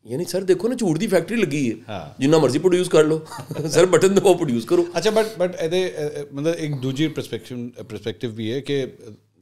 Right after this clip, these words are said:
Speaker 2: ਖਾਨ ਸਾਹਿਬ ਦੇ ਨਾਲ ਤੇ ਤੁਹਾਡੀ ਮੁਲਾਕਾਤ ਹੋਈ, ਅ, ਉਹਦੇ ਵਿੱਚ ਤੁਹਾਨੂੰ ਉਹ ਲੱਗੇ ਕਿ ਰਿਜਿਡ ਹੈਗੇ ਨੇ ਥੋੜ੍ਹੇ ਜਿਹੇ?
Speaker 1: ਇਹ ਸਿਰਫ ਸਵਾਲ ਦੀ ਹੱਦ ਤੱਕ ਸਰ,
Speaker 2: ਠੀਕ,
Speaker 1: ਵੈਸੇ ਕੀ
Speaker 2: ਠੀਕ,
Speaker 1: ਪਤਾ, ਮੈਨੂੰ ਕੀ
Speaker 2: obviously,
Speaker 1: ਪਤਾ
Speaker 2: but
Speaker 1: ਸਰ
Speaker 2: you
Speaker 1: ਮੇਰਾ
Speaker 2: still like him, you want to vote for him, ਇਸ ਤੋਂ
Speaker 1: ਸਰ,
Speaker 2: ਬਾਅਦ
Speaker 1: ਸਰ,
Speaker 2: ਬਾਕੀ
Speaker 1: ਸਰ, ਸਰ।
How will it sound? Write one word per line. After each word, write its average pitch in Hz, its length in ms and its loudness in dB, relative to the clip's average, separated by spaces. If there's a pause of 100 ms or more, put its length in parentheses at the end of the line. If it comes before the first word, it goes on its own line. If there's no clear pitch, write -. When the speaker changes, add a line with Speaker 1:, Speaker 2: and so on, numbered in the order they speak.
(240)
Speaker 2:
ਖਾਨ 131 120 -4
ਸਾਹਿਬ 139 180 -4
ਦੇ 135 60 -10
ਨਾਲ 120 140 -10
ਤੇ 120 80 -12
ਤੁਹਾਡੀ 107 180 -8
ਮੁਲਾਕਾਤ 87 460 -12
ਹੋਈ, 78 120 -14
ਅ, - 920 -12 (120)
ਉਹਦੇ 127 220 -4
ਵਿੱਚ 139 200 -2
ਤੁਹਾਨੂੰ 123 500 -8
ਉਹ 117 100 -10
ਲੱਗੇ 113 260 -4
ਕਿ 117 160 -4
ਰਿਜਿਡ 113 280 -6
ਹੈਗੇ 87 140 -8
ਨੇ 87 80 -12
ਥੋੜ੍ਹੇ 71 240 -16
ਜਿਹੇ? - 120 -20 (160)
Speaker 1:
ਇਹ 240 60 -4
ਸਿਰਫ 285 320 -2
ਸਵਾਲ 185 360 2
ਦੀ 208 100 0
ਹੱਦ 151 80 4
ਤੱਕ - 140 -10
ਸਰ, - 120 -8
Speaker 2:
ਠੀਕ, 285 120 0
Speaker 1:
ਵੈਸੇ 226 200 -4
ਕੀ 220 80 -2
Speaker 2:
ਠੀਕ, 254 120 -4
Speaker 1:
ਪਤਾ, 226 180 2
ਮੈਨੂੰ 214 160 2
ਕੀ 285 100 -2
Speaker 2:
obviously, 233 220 4
Speaker 1:
ਪਤਾ 190 80 4
Speaker 2:
but 160 100 2
Speaker 1:
ਸਰ 160 120 2
Speaker 2:
you 214 100 0
Speaker 1:
ਮੇਰਾ 160 100 2
Speaker 2:
still 160 200 -6
like 196 200 -10
him, 320 160 -4
you - 0 -
want 247 160 -4
to 202 80 2
vote 190 280 -4
for 98 60 -8
him, 98 140 -14
ਇਸ 120 80 -8
ਤੋਂ 180 100 -2
Speaker 1:
ਸਰ, 165 80 2
Speaker 2:
ਬਾਅਦ 151 120 4
Speaker 1:
ਸਰ, 123 120 -4
Speaker 2:
ਬਾਕੀ 107 120 -4
Speaker 1:
ਸਰ, 101 120 -10
ਸਰ। - 140 -18